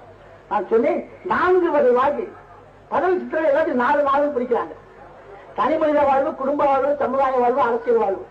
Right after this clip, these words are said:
இந்த நாலு வாழ்வு தான் இந்து வேதம். இதுக்கு நிறைய இருக்கு. நான் சுருதிகள், நான் ஆவணங்கள், நான் ஆகமங்கள், நான் மீமாம்சைகள். இதுவும் தமிழ் தான் இருக்கு. தமிழ் மொழி தான் இருக்கு, மறந்துடாத.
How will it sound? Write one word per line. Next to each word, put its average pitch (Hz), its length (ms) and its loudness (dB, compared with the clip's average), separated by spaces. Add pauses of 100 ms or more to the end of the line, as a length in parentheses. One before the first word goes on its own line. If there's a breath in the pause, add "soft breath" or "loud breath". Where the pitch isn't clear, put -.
(680)
இந்த 220 140 -2
நாலு 269 320 0
வாழ்வு 285 300 2
தான் 294 140 2
இந்து 247 180 0
வேதம். 208 300 0 (1400)
இதுக்கு 285 180 -6
நிறைய 311 260 0
இருக்கு. 226 220 -2
நான் 294 440 -2 (140)
சுருதிகள், 294 580 -2 (840)
நான் 285 440 -2
ஆவணங்கள், 277 800 -2 (480)
நான் 285 440 -2
ஆகமங்கள், 277 720 -2 (380)
நான் 269 400 0
மீமாம்சைகள். 262 640 0 (920)
இதுவும் 381 280 -2
தமிழ் 330 300 0
தான் 320 180 0
இருக்கு. 277 380 -4
தமிழ் 302 240 -2
மொழி 320 240 0
தான் 302 100 2
இருக்கு, 277 240 -2
மறந்துடாத. 285 380 0